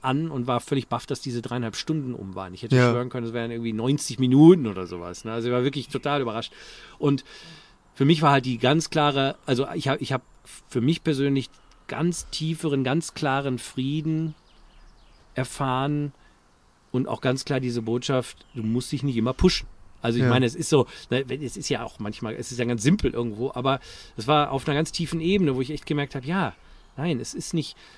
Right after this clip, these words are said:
Speaker 1: äh, eigentlich muss man gar nicht sich pushen. Also,
Speaker 2: Ja.
Speaker 1: ne, es ist eigentlich alles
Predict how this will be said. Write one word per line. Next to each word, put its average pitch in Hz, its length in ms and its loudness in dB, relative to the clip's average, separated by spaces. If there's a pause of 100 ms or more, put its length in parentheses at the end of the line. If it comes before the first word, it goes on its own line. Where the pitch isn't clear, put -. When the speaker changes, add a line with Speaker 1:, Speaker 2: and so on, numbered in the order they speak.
(140)
Speaker 1:
äh, 127 340 2 (1700)
eigentlich 175 280 2
muss 175 200 4
man 156 260 2 (220)
gar 160 220 2
nicht 127 180 2
sich - 200 -8
pushen. - 380 -8 (120)
Also, 120 280 8
Speaker 2:
Ja. 120 40 -4 (560)
Speaker 1:
ne, 175 260 -2
es - 140 -8
ist - 260 -6
eigentlich 165 480 -4
alles - 580 -6